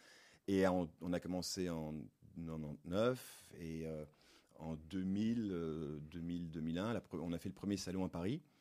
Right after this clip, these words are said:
Euh, on s'est installé, on, on a loué une camionnette, on a mis tout dans la camionnette, on est arrivé à Paris. Parce que la, la, la femme qui s'appelait, euh,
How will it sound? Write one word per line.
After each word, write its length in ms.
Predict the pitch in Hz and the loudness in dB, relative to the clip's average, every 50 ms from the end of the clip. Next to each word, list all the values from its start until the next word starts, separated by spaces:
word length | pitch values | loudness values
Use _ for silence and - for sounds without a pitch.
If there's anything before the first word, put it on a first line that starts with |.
| - - - - - - - _ - - | -20 -20 -20 -20 -20 -20 -20 _ -10 -6
Euh, 500 | 82 82 80 80 78 76 73 73 73 76 73 | -4 -2 -2 0 -2 -2 -2 -2 -4 -4 -4
on 100 | 76 76 | -6 -6
s'est 160 | - - 90 | -4 -4 -2
installé, 600 | 87 82 - - - 87 85 90 92 92 92 87 85 | -2 -2 -4 -4 -4 -2 0 2 2 2 4 2 2
on, 500 | 80 76 65 76 78 69 73 71 67 78 | 0 0 -2 -4 -4 -4 -4 -6 -4 -4
on 80 | 85 | -2
a 80 | 85 90 | 0 0
loué 220 | 95 95 92 101 | 2 4 4 4
une 100 | 98 95 | 4 4
camionnette, 680 | - - 90 90 87 87 87 101 117 135 135 - - 85 | 2 0 0 2 2 2 4 4 4 2 0 -2 -4 -6
on 200 | 82 82 82 85 | -4 -2 -2 0
a 60 | 85 | 0
mis 120 | 87 87 | 0 -2
tout 140 | - - 135 | 0 0 0
dans 60 | 123 | 2
la 80 | 104 95 | 2 0
camionnette, 280 | - 85 90 92 85 | 0 0 0 2 2
on 120 | 85 85 80 | 0 -2 -4
est 40 | 78 | -4
arrivé 220 | 80 85 82 85 | -4 -4 -4 -4
à 80 | 87 - | -6 -6
Paris. 300 | - 90 92 98 95 - - - - - | -6 -4 -2 -2 -2 -4 -6 -14 -6 -4
Parce 180 | 95 92 - - | -4 -2 0 2
que 100 | - 147 | 4 6
la, 240 | 123 110 98 90 | 8 8 8 8
la, 220 | 80 92 87 82 76 | 6 2 0 -2 -2
la 100 | 87 82 | -4 -4
femme 320 | - - 98 104 95 85 | -4 -2 -2 0 0 -2
qui 140 | - - 78 | -4 -8 -10
s'appelait, 500 | - - 80 73 - - 78 82 82 80 | -8 -6 -6 -6 -6 -6 -4 -2 -2 -2
euh, 80 | 71 | -2